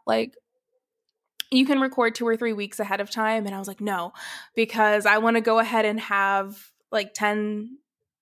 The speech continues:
ten episodes in the bank just so that I know it's, like, consistent, and I don't wanna be that person who fades into the background." So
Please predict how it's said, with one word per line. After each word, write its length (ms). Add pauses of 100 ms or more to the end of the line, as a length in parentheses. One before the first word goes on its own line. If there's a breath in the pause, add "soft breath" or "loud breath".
(260)
ten 180
episodes 500
in 140
the 60
bank 600
just 280
so 100
that 160
I 140
know 300
it's, 140
like, 200
consistent, 720
and 80
I 80
don't 400
wanna 160
be 100
that 200
person 360
who 140
fades 340
into 240
the 100
background." 720
So 380